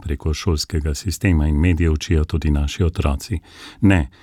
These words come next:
Slovenci nismo genetsko zavistni, kot včasih slišimo, to je privzgojeno. Otroke naučimo tega, če dušimo njihovo ustvarjalnost, če hočemo, da delajo in znajo vsi enako,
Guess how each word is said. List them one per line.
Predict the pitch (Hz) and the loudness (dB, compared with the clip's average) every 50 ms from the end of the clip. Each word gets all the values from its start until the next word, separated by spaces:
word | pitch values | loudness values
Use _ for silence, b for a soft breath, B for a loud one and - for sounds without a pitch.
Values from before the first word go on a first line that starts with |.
| b b | b b
Slovenci | b - - 104 98 110 110 98 - 95 | b -2 0 2 4 4 2 2 2 2
nismo | 98 110 117 - - 104 92 85 82 | 2 2 2 0 0 0 0 0 0
genetsko | 73 - 82 85 90 90 - - - - 82 | -2 0 0 0 0 0 -2 -4 -4 -4 -2
zavistni, | 73 78 76 71 92 107 104 - - - 117 | -2 -2 -2 0 0 0 0 -2 -2 -2 -2
kot | 110 - - 87 - - | -2 0 -4 -4 -2 -4
včasih | 82 - - 82 78 73 - - 76 73 | -6 -2 -2 -2 -2 -2 -4 -6 -6 -8
slišimo, | - - 101 101 104 - - 101 90 85 80 78 78 - | -4 -4 -2 -2 -2 0 2 2 4 4 2 0 -2 -2
to | - 90 | 0 0
je | 87 82 | 0 2
privzgojeno. | - - 73 71 71 69 73 80 80 76 80 80 73 67 67 - B B B B B B B | 0 -2 -4 -4 -4 -2 -2 0 0 2 2 2 2 0 -2 -6 B B B B B B B
Otroke | B 92 90 - - 101 101 104 98 - 87 | B -2 0 2 2 2 2 0 0 0 0
naučimo | 80 78 76 76 - - 117 113 113 110 | 2 2 2 0 0 2 4 4 4 2
tega, | 107 - 101 85 82 90 90 101 107 | 0 -2 -2 0 0 0 0 0 0
če | - - - 92 87 85 82 | -2 -2 0 0 2 2 0
dušimo | 78 76 80 80 - - 107 101 87 80 | 0 0 -2 -2 0 2 4 4 4 4
njihovo | 80 85 80 - 85 73 73 73 | 0 -2 -2 -4 -6 -4 -4 -6
ustvarjalnost, | 71 - - - - 73 71 73 73 78 80 85 120 139 139 - - B B B B B B B | -6 -8 -8 -6 -6 -4 -4 -2 -2 0 2 2 2 0 -2 -6 -14 B B B B B B B
če | - - 95 | -2 0 0
hočemo, | 82 - 113 107 98 - 95 82 76 73 76 | 2 2 2 2 2 2 0 0 2 0 -2
da | 69 82 | -2 -4
delajo | 76 73 101 104 104 101 101 98 92 87 | -2 0 2 2 2 2 2 2 2 2
in | 85 85 | 0 0
znajo | 80 - - 85 85 82 82 82 82 87 - - | 0 0 0 0 2 2 2 2 0 0 -2 -2
vsi | - 95 85 - - 120 | -2 -2 -2 0 0 0
enako, | 107 90 78 73 73 71 71 - - 117 | 0 2 0 0 -2 -2 -4 0 0 0